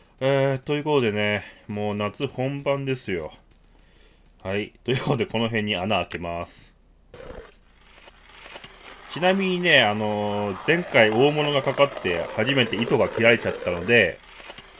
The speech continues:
ロットを買ってきました。新しいやつに。まあ、投入していきますね。ほら、ドット、青いドットになったんですよ。でもね、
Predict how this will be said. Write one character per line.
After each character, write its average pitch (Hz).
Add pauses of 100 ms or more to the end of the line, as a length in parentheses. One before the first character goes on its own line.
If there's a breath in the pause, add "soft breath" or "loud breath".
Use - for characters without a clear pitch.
(380)
ロ 107
ッ 113 (200)
ト 170
を 165 (460)
買 123
っ -
て 147
き 143
ま 139
し 131
た。 - (140)
新 110
し 107
い 85
や 76
つ -
に。 - (2750)
ま 190
あ、 -
投 113
入 110
し -
て 98
い 90
き 92
ま 76
す -
ね。 - (2000)
ほ 90
ら、 80
ド 98
ッ -
ト、 -
青 139
い 165
ド 107
ッ -
ト -
に 82
な 82
っ -
た -
ん -
で -
す -
よ。 - (1700)
で 107
も 101
ね、 82